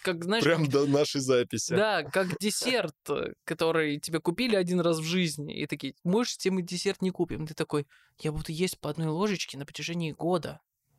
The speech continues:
Speaker 2: <laughs> Что это за десерт, который не портится? Сода пищевая?
Speaker 1: Карамель, я не знаю.
Speaker 2: Карамель?
Speaker 1: Ну,
Speaker 2: Я
Speaker 1: типа
Speaker 2: понял.
Speaker 1: ты
Speaker 2: <laughs>
Speaker 1: завернул обратно в шу-, шуршащую упаковочку и отложил.
Speaker 2: Не-не-не, знаешь, вот
Speaker 1: Просто
Speaker 2: этот
Speaker 1: я, я к
Speaker 2: сахар в
Speaker 1: чему?
Speaker 2: картонной коробке, который
Speaker 1: А,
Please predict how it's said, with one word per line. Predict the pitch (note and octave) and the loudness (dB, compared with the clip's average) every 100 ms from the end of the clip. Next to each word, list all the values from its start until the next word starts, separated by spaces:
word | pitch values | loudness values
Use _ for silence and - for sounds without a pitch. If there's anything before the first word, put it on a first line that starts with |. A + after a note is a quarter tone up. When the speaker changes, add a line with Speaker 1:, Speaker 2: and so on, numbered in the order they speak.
| _ _ _ _ _ _ _ | _ _ _ _ _ _ _
Speaker 2:
<laughs> | - - B3+ | -12 0 0
Что | - - | 0 -2
это | A2+ A2 | -2 -2
за | G2 | -4
десерт, | F#2+ - G#2 F2+ | -4 -2 -2 -2
который | F#2+ F#2+ F#2 | -4 -4 -2
не | F#2+ | -4
портится? | F#2 F#2 F2+ F#2+ - F#2 - _ _ _ | 0 -2 -2 -8 -12 -12 -14 _ _ _
Сода | - - C3+ C#3 G2 | -8 0 2 2 -2
пищевая? | G2 - D3+ | -6 -6 -4
Speaker 1:
Карамель, | D3 D3 D#3+ D3 | -2 -4 -4 -4
я | C#3+ | -6
не | |
знаю. | D#3 D3 B2+ - D#3 _ _ | -4 -4 -6 -10 -18 _ _
Speaker 2:
Карамель? | A#2 G#2+ A2+ A#2+ D#3 - _ - | 0 0 0 0 -2 -8 _ -10
Speaker 1:
Ну, | F3+ - _ _ _ _ _ - | -10 -10 _ _ _ _ _ -4
Speaker 2:
Я | A2+ | -2
Speaker 1:
типа | G#2+ F#2+ D#3+ | 0 -2 -2
Speaker 2:
понял. | |
Speaker 1:
ты | G#2 D3 - - - _ - - - - _ _ - - - - | -4 -8 -12 -16 -16 _ -18 -18 -18 -20 _ _ -20 -18 -8 -2
Speaker 2:
<laughs> | F3 E3 F#3 F#3+ - | 0 2 2 0 0
Speaker 1:
завернул | E3+ F3+ F3+ F#3+ B3+ | 2 2 4 4 4
обратно | G3+ E3+ F3+ F3 D#3 | 2 4 2 2 0
в | D#3 F#3 E3+ | 0 -2 -6
шу-, | - D#3+ | -6 -4
шуршащую | D3+ E3+ F#3+ E3 - | -4 -2 2 2 0
упаковочку | D#3+ D3+ D#3+ D3+ - | -2 2 2 2 0
и | |
отложил. | F#3+ F3 E3 D#3 D3 | 0 2 2 2 0
Speaker 2:
Не-не-не, | C#3+ C#3+ C#3+ C3 C3 C3 B2+ | -2 0 2 2 2 2 0
знаешь, | A2+ C3 A#3+ | 2 2 2
вот | |
Speaker 1:
Просто | B3 B3+ | 0 0
Speaker 2:
этот | A#3 G3+ | -2 0
Speaker 1:
я, | G#3+ | -2
я | C4+ | 2
к | |
Speaker 2:
сахар | C#3+ C#3 | 2 2
в | |
Speaker 1:
чему? | - C#4 D4+ | 0 2 4
Speaker 2:
картонной | C4+ - A#2 A2 G#2 | 4 2 0 2 0
коробке, | A2 G#2+ G#2 - F#2 | 2 2 2 -2 -4
который | F#2+ - F#2+ F#2 F#2 | -4 0 0 0 -2
Speaker 1:
А, | - E3+ E3 D#3 - | -2 0 2 0 -4